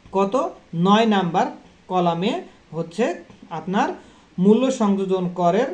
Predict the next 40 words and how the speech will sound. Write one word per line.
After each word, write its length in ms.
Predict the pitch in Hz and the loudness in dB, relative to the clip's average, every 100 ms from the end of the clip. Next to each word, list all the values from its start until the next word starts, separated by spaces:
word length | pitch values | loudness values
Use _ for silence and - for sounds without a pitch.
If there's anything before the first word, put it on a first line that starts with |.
| - - - | -10 -20 -14
হার 440 | 135 180 233 381 - _ _ _ _ - | -4 0 0 -2 -12 _ _ _ _ -10
বা 160 | 160 | -8
সুনির্দিষ্ট 600 | 156 214 233 202 220 202 | -2 0 0 0 -2 -2
করের 340 | 202 196 175 170 | -2 -2 -2 -2
হার 280 | 151 170 - - - - - - - | -2 -2 -4 -6 -20 -20 -20 -16 -2
উল্লেখ 300 | 214 175 - | 2 2 0
করবেন। 260 | 143 123 202 | -6 -6 -4
এখন 280 | 254 311 | -2 -2
ভ্যাটের 360 | 208 226 254 226 | 0 0 0 -2
যদি 140 | 220 | -2
আপনি 260 | 196 180 269 | -2 -2 -4
যে 120 | 262 262 | -4 -4
পণ্যটা 260 | 240 226 202 | -2 -2 -2
বিক্রি 240 | 214 254 | -4 -2
করছেন 240 | 226 208 185 - - - | -2 0 -4 -8 -20 -16
সেই 160 | - 247 | 2 4
ভ্যাট 240 | 220 220 | 4 4
ধরেন 320 | 202 247 226 - - - | 2 2 0 -4 -18 -6
যাই 320 | 180 247 294 262 | 2 4 2 0
থাকুক 240 | 214 208 | -2 -2
না 100 | 208 | -2
কেন, 140 | 196 175 | -2 -4
আপনি 240 | 185 240 | -4 -2
বিক-, 240 | 208 - - | -2 -4 -2
প্র্যাকটিস 360 | 190 185 226 | -2 -2 -6
করতেছেন 400 | - 233 214 226 | 0 0 0 -4
পনেরো 320 | 214 240 220 | -2 0 0
শতাংশ, 340 | 190 175 143 135 | -2 -6 -8 -8
তাহলে 200 | 175 240 | -2 0
এখানে 200 | 233 247 | 0 -2
কত 160 | 247 247 | -4 -2
লিখবেন? 320 | 214 151 135 - | -2 -4 -6 -4
পনেরো 280 | 247 226 | -2 -2
শতাংশ। 440 | 185 170 127 120 - - - - - | -4 -6 -10 -16 -16 -20 -20 -20 -6
আপনি 260 | 202 254 277 | -4 -2 -4
যদি 180 | 254 233 | -6 -2
প্র্যাকটিস 400 | 226 208 247 208 | -2 -2 -4 -4
করেন 260 | 240 240 | -2 0
রিডিউস 440 | 202 220 254 247 196 | 2 2 2 0 0
রেট, 160 | 165 | -4